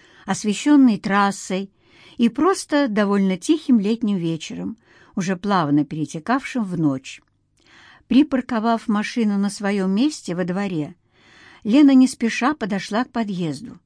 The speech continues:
Только в её окнах не горел свет.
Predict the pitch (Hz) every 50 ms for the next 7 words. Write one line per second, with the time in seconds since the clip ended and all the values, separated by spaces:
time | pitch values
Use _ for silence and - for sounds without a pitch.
0 | _ _ _ _ _ _ _ _ _ _ _ _ _ _ _ _ _ _ - _
1 | _ _ _ - 285 302 294 285 - 294 285 262 269 277 269 277 294 285 - -
2 | 285 277 233 214 - - 180 165 156 151 - - 175 180 175 180 175 180 180 170
3 | 170 - - - 165 160 165 165 160 _ -